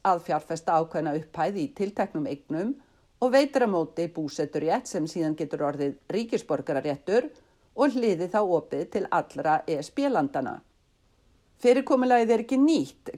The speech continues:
kviknaði í þessari mynd að því er virðist á níunda áratugnum í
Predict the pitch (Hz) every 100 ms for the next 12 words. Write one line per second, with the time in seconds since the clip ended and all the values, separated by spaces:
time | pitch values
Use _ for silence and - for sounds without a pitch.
0 | - 175 - 180 180 196 202 170 185 170
1 | 180 170 180 208 190 196 196 196 196 214
2 | 269 - - 165 165 - 180 175 175 175
3 | 180 185 - 226 226 220 254 - 220